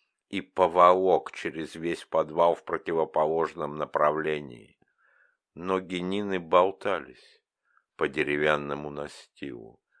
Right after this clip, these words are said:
вывалились из кармана ключи, но чудовище почему-то не обратило на это никакого внимания, просто не заметило этого момента.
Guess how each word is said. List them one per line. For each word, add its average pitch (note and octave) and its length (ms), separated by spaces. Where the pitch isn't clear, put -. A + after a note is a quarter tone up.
вывалились D2+ 960
из D#2 180
кармана E2 560
ключи, D#2+ 680
но F2 180
чудовище F#2 800
почему-то F2 680
не E2 140
обратило E2+ 720
на E2 320
это F#2+ 400
никакого D#2+ 880
внимания, D#2 920
просто E2+ 460
не F2 180
заметило F2+ 840
этого D2 440
момента. D2 760